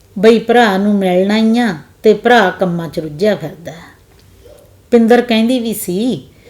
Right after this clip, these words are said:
ਬਈ, "ਮੈਂ ਤਾਂ ਸੋਚਦੀ ਸੀ ਗੁਰਮੇਲ ਕਿਤੇ ਤੋਰ ਫੇਰ ਕੇ ਲਿਆਊਗਾ,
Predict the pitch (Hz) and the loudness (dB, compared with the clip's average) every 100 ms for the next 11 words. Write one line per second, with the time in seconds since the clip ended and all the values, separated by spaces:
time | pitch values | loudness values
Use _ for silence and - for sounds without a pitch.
0 | - - 262 277 262 254 262 262 254 226 | -20 2 4 4 4 2 4 4 4 2
1 | 214 202 220 269 220 208 202 202 220 226 | 2 -4 -2 -2 0 2 2 2 2 0
2 | 214 202 196 - 170 165 156 185 170 190 | -2 -2 -4 -2 -2 -2 0 0 0 -2
3 | 185 214 214 170 175 170 | 0 0 0 -4 -8 -12